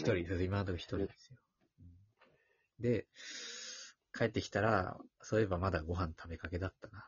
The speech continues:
Speaker 1: と思って。
Speaker 2: いや。
Speaker 1: あの、残ったご飯を食べてですね。っていう、まあ、昨日夜だったんですよ。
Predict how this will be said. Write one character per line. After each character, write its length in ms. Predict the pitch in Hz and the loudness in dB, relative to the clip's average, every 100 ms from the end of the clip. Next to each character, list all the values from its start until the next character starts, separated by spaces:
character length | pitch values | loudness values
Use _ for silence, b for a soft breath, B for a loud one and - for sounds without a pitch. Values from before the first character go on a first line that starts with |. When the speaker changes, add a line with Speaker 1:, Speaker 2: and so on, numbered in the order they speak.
| _ | _
Speaker 1:
と 80 | - | -20
思 80 | - | -20
っ 40 | _ _ | _ _
て。 760 | - - _ - - - 135 135 | -20 -20 _ -6 4 12 12 12
Speaker 2:
い 20 | |
や。 220 | 113 - - - _ | 6 4 -4 -20 _
Speaker 1:
あ 60 | 92 | -10
の、 120 | 82 - _ - _ _ _ _ _ _ | -10 -12 _ -20 _ _ _ _ _ _
残 180 | 101 92 | -12 -10
っ 20 | |
た 140 | 90 87 | -10 -4
ご 100 | 87 | -2
飯 140 | 87 | -2
を 60 | 80 | -6
食 140 | - | -12
べ 100 | 82 | -16
て 120 | - | -18
で 100 | - | -20
す 180 | - - | -20 -20
ね。 80 | 117 - _ _ B B B B B B B B _ | -20 -20 _ _ B B B B B B B B _
っ 20 | |
て 100 | 107 | -2
い 220 | 95 90 | 0 -2
う、 20 | |
ま 120 | 85 | -4
あ、 80 | 82 - | -10 -10
昨 100 | 101 | -10
日 60 | 90 90 135 _ _ - | -10 -12 -18 _ _ -6
夜 180 | 90 | -2
だ 80 | 85 | -2
っ 60 | - | -6
た 100 | - | -20
ん 40 | - | -20
で 80 | |
す 80 | |
よ。 60 | - | -20